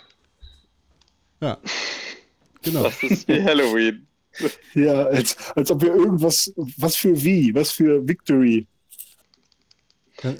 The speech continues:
Speaker 2: Ja, da bist du auf einer Linie mit Alexander Gauland, der, äh, sagt, dass der Tag doch kein Feiertag, äh, sein soll, weil das ist ja schließlich ein Tag der vergebenen Chancen für Deutschland,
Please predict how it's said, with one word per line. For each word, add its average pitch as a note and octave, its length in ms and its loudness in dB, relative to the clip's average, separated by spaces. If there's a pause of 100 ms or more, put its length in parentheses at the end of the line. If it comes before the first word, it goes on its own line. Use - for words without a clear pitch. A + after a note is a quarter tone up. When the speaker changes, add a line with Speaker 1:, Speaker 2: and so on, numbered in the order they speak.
Speaker 2:
Ja, C#3 200 4
da A2 120 4
bist A#2+ 220 -4
du E3 80 4
auf C#3 160 2
einer D3+ 260 0
Linie D3+ 320 -4
mit D#3 120 -4
Alexander D#3 520 -2
Gauland, D#3+ 500 0
der, A#2 760 0
äh, G#2+ 40 -8
sagt, - 420 -10
dass - 280 -8
der B2 220 0
Tag - 340 -10
doch - 260 -8
kein A#2+ 240 -2
Feiertag, C3 460 -2 (180)
äh, A2+ 320 -4
sein A2 300 -4
soll, A2+ 300 -6
weil A2 200 -6
das G#2+ 120 -10
ist - 100 -20
ja A#2+ 80 -14
schließlich - 460 -14
ein A2 180 -8
Tag A#2 260 -8
der A#2 100 -6
vergebenen B2 640 -8
Chancen A#2+ 540 -6
für A#2+ 140 -10
Deutschland, A#2 500 -4